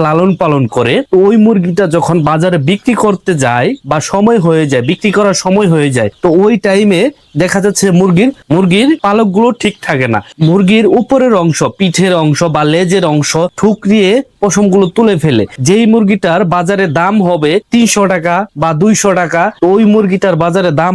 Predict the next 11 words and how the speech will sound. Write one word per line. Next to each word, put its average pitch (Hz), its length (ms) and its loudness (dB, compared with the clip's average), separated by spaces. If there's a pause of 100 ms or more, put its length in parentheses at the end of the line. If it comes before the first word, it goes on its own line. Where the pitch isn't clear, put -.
(100)
হচ্ছে 160 280 -4 (300)
একশো - 320 -4
টাকা 175 160 0 (100)
বা 160 160 0
দেড়শো 156 300 0 (100)
টাকা। 107 180 -2 (180)
তো 214 100 0
দেখেন, 185 300 0 (240)
এরকম 262 260 2 (120)
যদি 214 160 2
একটা - 260 -2